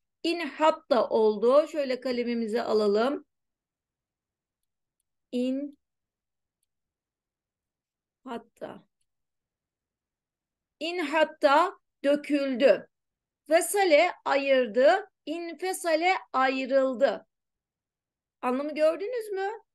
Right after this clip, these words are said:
Bakınız ayrıldı. Kim ayırmış bunu? Kendi kendine ayrılmış. İn hatta döküldü. Kim döktü bunu? Kendi kendine dökülmüş. Herhangi bir fail tarafından değil, eylem kendisi tarafından yapılmıştır arkadaşlar.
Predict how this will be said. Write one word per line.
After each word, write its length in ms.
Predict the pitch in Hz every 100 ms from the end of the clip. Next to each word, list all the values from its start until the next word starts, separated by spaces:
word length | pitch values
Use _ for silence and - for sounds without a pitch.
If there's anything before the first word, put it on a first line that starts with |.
| -
Bakınız 380 | 285 294 240 208 -
ayrıldı. 840 | 262 285 294 294 302 302 247 294 339 - _
Kim 200 | - 415
ayırmış 580 | 392 320 302 277 277 -
bunu? 340 | 269 277 311 415 523 _ _ -
Kendi 340 | 233 220 277
kendine 420 | 277 226 190 202
ayrılmış. 600 | 240 208 185 175 175 180 _ _ -
İn 160 | 269 302
hatta 540 | 277 349 349 381 277
döküldü. 580 | 285 294 294 285 254 302
Kim 260 | 320 381 370
döktü 360 | 320 320 294
bunu? 260 | 277 339 403
Kendi 420 | 240 202 190 262
kendine 480 | 302 262 226 214 196
dökülmüş. 580 | 196 202 196 269 320 - _ -
Herhangi 500 | 247 247 247 233 208
bir 180 | 196 -
fail 420 | 233 220 202 185
tarafından 680 | 233 214 214 208 233 302 254
değil, 260 | 254 294 277
eylem 400 | 214 214 254 269
kendisi 400 | 247 220 220 -
tarafından 540 | 220 214 214 233 269
yapılmıştır 640 | 233 220 220 220 233 -
arkadaşlar. 720 | 233 208 208 196 185 - -